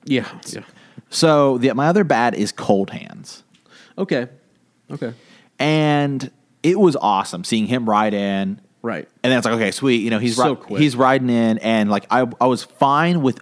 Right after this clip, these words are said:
Speaker 2: all of it until he puts Jon on the thing, and Jon's just kinda like, "Uncle Benjen." And I'm sure in the books that will be a much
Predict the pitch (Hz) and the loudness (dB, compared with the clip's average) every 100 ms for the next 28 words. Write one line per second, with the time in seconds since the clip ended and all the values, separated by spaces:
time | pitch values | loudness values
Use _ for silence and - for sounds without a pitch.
0 | - 110 113 101 92 - - 113 107 - | 0 2 2 -2 -4 -8 -6 -6 -4 -2
1 | 120 104 95 95 - _ _ _ _ _ | 0 2 2 0 -6 _ _ _ _ _
2 | - 120 107 - _ _ _ - 147 147 | -2 0 0 -2 _ _ _ -2 0 0
3 | - 156 156 147 143 143 123 101 98 95 | -2 -2 0 -4 -4 -4 -2 -2 -2 -4
4 | 104 101 95 120 110 107 98 - 101 87 | -4 -4 -2 0 0 -2 -6 -6 -4 -4
5 | 78 - - 113 107 95 107 120 101 90 | -8 -12 -4 -2 -2 0 0 0 -2 -4
6 | 98 110 120 - 156 139 104 110 104 - | -2 -2 -2 -2 -2 -2 -2 0 0 0
7 | - 101 92 101 78 90 90 95 101 110 | -4 -4 -2 -4 -4 -6 -6 -6 -2 0
8 | 104 - - | -2 -4 -10